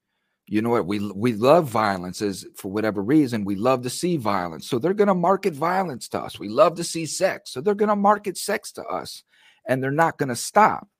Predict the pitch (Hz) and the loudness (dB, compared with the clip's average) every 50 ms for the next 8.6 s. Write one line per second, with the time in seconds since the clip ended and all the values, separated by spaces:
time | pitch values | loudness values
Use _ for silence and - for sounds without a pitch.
0 | _ _ _ _ _ _ _ _ _ - 123 123 123 - 147 139 135 127 110 - | _ _ _ _ _ _ _ _ _ -4 -4 -4 -2 0 0 2 2 2 0 -4
1 | - - - _ _ _ _ - 120 120 107 120 123 143 180 196 196 175 156 147 | -12 -16 -18 _ _ _ _ 0 0 0 2 2 2 2 2 2 0 -2 -4 -2
2 | 156 156 160 156 - - - 165 170 170 165 127 110 101 98 123 139 156 160 151 | -2 -2 -2 -2 -2 -2 0 2 2 2 2 0 -2 -2 -2 -2 -2 -2 0 0
3 | 156 147 135 127 120 107 90 95 107 135 170 214 208 196 202 - 120 95 85 90 | 0 2 2 2 2 0 0 -2 -2 0 0 0 0 -2 -2 -4 -6 -6 -4 -4
4 | 87 90 - - - - - _ _ _ _ _ _ - 185 185 196 196 202 196 | -4 -6 -6 -8 -10 -16 -16 _ _ _ _ _ _ -4 -2 0 2 2 2 0
5 | 196 - 202 180 180 185 208 220 220 214 - 143 104 - - 95 82 78 - - | 0 -2 -2 -2 0 2 2 2 2 0 -2 -6 -6 -6 -6 -10 -8 -10 -12 -16
6 | - _ _ _ _ - 113 95 101 92 76 67 - - - - _ _ _ _ | -20 _ _ _ _ -8 -8 -6 -4 -6 -6 -6 -10 -16 -18 -20 _ _ _ _
7 | _ _ - 113 120 123 - - 151 143 135 147 156 143 - - 113 131 139 170 | _ _ -6 -6 -4 -4 0 2 2 2 2 2 -2 -2 -2 -2 -2 -2 0 -2
8 | - - - - - 69 - - _ _ _ | -2 -6 -10 -12 -12 -12 -12 -14 _ _ _